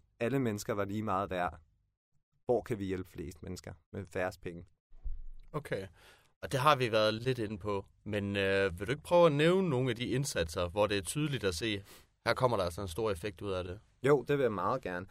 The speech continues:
Speaker 1: Så lad os tage sådan et land som Nigeria. Nu har jeg talt en del af, om børnedødelighedsrater. Så før i tiden, før,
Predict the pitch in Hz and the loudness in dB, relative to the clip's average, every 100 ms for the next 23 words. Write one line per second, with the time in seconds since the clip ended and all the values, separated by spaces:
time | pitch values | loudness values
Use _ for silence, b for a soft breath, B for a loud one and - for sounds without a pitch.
0 | B - 120 120 151 151 143 117 120 101 | B -4 2 4 4 2 0 -2 -2 -4
1 | 101 98 90 123 104 90 113 117 98 120 | -6 -6 -2 2 2 2 2 2 2 2
2 | 107 92 82 120 113 90 - - 92 87 | 2 0 -2 0 0 -2 -4 -2 -2 -2
3 | - 95 90 82 - _ 98 101 123 123 | -2 -2 -2 -6 -10 _ 0 2 0 -2
4 | 101 98 95 95 - 82 85 95 92 - | -2 -2 -2 -4 -4 -2 0 0 -6 -10
5 | b b b b - 113 104 - 160 143 | b b b b -2 4 4 6 8 8
6 | - 120 95 82 98 - _ - 403 - | 6 -2 -4 -6 -14 -20 _ -20 -20 -4
7 | 123 117 101 | 4 6 4